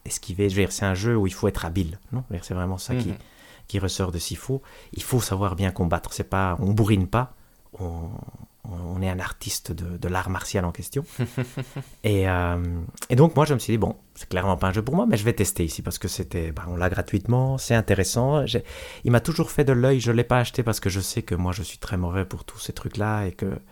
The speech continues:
Speaker 1: j'arrive jamais à être bon dans des jeux de combat, donc, euh, je passais ici les trois, quatre heures probablement qu'il faut pour apprendre à jouer, ça allait pas être mon truc. Mais donc je lance le jeu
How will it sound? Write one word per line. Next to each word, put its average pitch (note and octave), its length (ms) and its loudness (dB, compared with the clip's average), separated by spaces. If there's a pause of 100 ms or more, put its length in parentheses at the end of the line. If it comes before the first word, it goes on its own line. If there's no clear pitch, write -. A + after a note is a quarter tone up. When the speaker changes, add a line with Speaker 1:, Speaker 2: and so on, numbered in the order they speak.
(600)
Speaker 1:
j'arrive F#2+ 260 2
jamais G2 260 4
à A2 100 4
être F#2+ 140 0
bon G2 300 0
dans F#2 140 0
des F2 100 2
jeux F#2+ 120 0
de - 60 -8
combat, G#2 340 2
donc, F#2 280 0
euh, F#2 280 -2 (760)
je E2+ 480 2
passais - 340 2
ici G2 180 -2
les F2+ 120 -2
trois, G2 240 -2
quatre - 300 -4
heures F#2 140 0
probablement F2+ 360 0
qu'il F#2 140 -6
faut G2 160 -4
pour G2+ 180 -6
apprendre F#2 340 -2
à F2 60 0
jouer, G#2 460 0
ça F2 200 -6
allait F2 140 -4
pas - 120 -4
être F#2 80 -2
mon F2+ 140 -2
truc. - 400 -6 (580)
Mais G#2+ 60 2
donc A2+ 140 4
je A#2 80 4
lance C#3+ 260 4
le A2+ 100 2
jeu B2+ 420 2